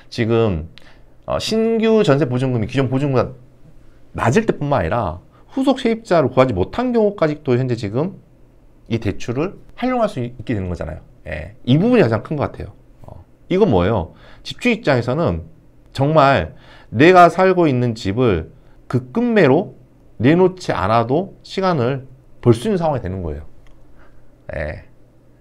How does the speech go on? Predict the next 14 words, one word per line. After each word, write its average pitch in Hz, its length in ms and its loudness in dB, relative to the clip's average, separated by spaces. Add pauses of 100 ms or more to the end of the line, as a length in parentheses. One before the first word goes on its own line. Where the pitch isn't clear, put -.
그렇다 185 220 0
한다면 135 560 4 (600)
이거는 143 320 6
이제 101 120 2
매매했을 156 520 4
때 113 120 2
그렇고요. 85 500 -6 (1200)
전세 143 260 4
같은 180 200 4
경우에도 95 560 -4 (440)
전세를 131 640 2 (1120)
굳이 143 460 4
급매 190 400 4
형태로 165 640 0